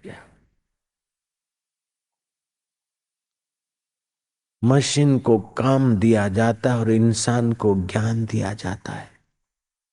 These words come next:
इंसान को ज्ञान दो प्रकार का मिलता है, एक तो पेट भरने का, समाज में कपड़े लत्ते पहनने, बनाने, सीने, खाने का, इसको ऐहिक ज्ञान बोलते हैं, और दूसरा वास्तविक ज्ञान की जरूरत होती है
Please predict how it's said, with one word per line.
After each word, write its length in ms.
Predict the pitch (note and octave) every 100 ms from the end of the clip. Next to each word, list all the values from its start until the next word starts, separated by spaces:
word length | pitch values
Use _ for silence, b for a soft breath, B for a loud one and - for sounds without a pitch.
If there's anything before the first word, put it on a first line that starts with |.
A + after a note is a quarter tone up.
| _ B B B B B E3
इंसान 520 | F3+ - E3 F3 F#3
को 280 | F3 C#3+ B2+
ज्ञान 380 | D3 E3+ D3
दो 140 | A#2+ D#3
प्रकार 460 | D#3 D3 - A#2+
का 160 | A2+ A#2
मिलता 400 | G#2 G2+ G2 -
है, 180 | A#2+ A#2
एक 280 | - C#3 - -
तो 160 | D3 A#2 -
पेट 280 | - D3+ C3+
भरने 440 | F2+ F2 F#2+ A#2+ A#2
का, 280 | - C3 - D#3
समाज 500 | - A#2+ B2+ B2+ A#2
में 320 | A#2 A2+ G#2 -
कपड़े 380 | A#2+ B2 B2
लत्ते 460 | A2 A#2 - - A#2
पहनने, 560 | G2 A#2 A#2 A#2+ B2 A#2+
बनाने, 580 | G#2+ A#2 A#2 A2+ A#2+
सीने, 420 | G#2+ - A2+ A#2 A2
खाने 380 | - B2 A2
का, 280 | G#2 - - B B B B -
इसको 460 | F#3 F#3+ - C#3+ -
ऐहिक 460 | D3 D#3+ F3 E3+ G#2
ज्ञान 340 | F#2+ G2 G2
बोलते 340 | F2 D#2+ - G#2+
हैं, 220 | F#2+ B B B _
और 160 | G2+ G2+
दूसरा 560 | A#2 F3+ - A#2+ G#2 G2
वास्तविक 840 | G2 A#2+ A#2+ - D3+ F3 E3 G2
ज्ञान 260 | G2 F#2 G2+
की 220 | F#2+ F2+
जरूरत 580 | - G#2 E2+ E2+ F#2 -
होती 320 | - - D3+
है 240 | G#2 -